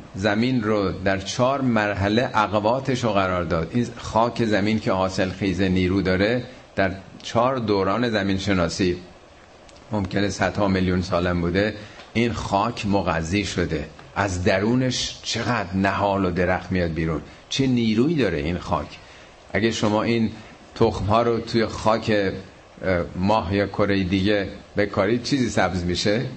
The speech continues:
هیچ کدوم مواد غذایی ندارن. به مردی که نونآور خانواده‌ام مقیت می‌گن، یعنی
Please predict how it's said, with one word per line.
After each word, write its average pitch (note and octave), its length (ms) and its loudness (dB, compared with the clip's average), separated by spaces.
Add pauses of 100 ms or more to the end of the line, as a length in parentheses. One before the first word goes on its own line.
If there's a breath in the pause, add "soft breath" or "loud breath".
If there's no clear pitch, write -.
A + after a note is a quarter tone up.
(480)
هیچ B2 180 -2
کدوم B2 260 0
مواد G2 360 0
غذایی F2+ 440 2
ندارن. G2 460 0 (1200)
به A#2 100 4
مردی D#3+ 420 0
که E3 160 2
نونآور A#2+ 600 2
خانواده‌ام G#2 880 0 (180)
مقیت G#2+ 420 0
می‌گن، D#2+ 300 -2 (360)
یعنی G2 360 0